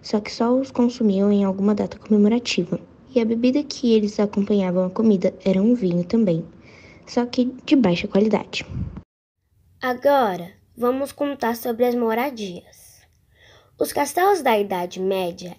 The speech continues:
Speaker 2: eram feitos de madeira ou pedra, cercada por muralhas e possuíam várias torres. Eram rodeadas por um fosso preenchido com água.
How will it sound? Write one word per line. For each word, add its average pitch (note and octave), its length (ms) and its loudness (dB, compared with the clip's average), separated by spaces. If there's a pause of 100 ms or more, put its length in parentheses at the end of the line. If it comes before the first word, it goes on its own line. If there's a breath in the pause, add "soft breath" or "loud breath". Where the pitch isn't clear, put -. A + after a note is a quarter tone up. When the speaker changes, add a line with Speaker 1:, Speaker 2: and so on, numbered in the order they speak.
(100)
Speaker 2:
eram A#3 360 2
feitos F#3 640 -6
de G3 100 -8
madeira G3 800 -2
ou F4 140 2
pedra, E3 520 -8 (360 loud breath)
cercada C4+ 760 4
por D4+ 240 -2
muralhas A3+ 880 -2
e C4+ 80 -8
possuíam C4 640 0
várias A3 420 -2
torres. - 600 -16 (640 soft breath)
Eram A#3 280 4
rodeadas A#3 680 2
por B3+ 260 0
um D#4+ 100 -2
fosso A#3 400 0
preenchido C4+ 640 -4
com B3 240 -8
água. E3+ 340 -14